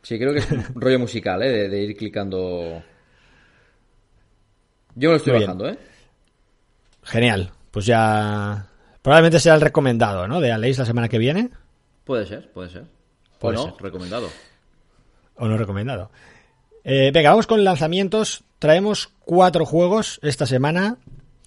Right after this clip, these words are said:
Speaker 1: Ujú.
Speaker 2: Aleix, te vas a tener que contener, ¿vale? Con este,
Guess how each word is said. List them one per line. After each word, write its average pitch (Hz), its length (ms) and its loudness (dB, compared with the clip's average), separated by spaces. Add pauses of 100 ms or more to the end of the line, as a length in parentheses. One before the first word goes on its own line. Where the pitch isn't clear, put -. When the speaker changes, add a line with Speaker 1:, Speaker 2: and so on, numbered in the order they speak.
(120)
Speaker 1:
Ujú. 135 280 -12
Speaker 2:
Aleix, 139 340 6
te - 80 0
vas 151 160 4
a 151 40 -10
tener 160 180 -2
que 151 100 -4
contener, 143 580 -2 (520)
¿vale? 135 320 -2
Con 123 240 -6
este, 131 800 0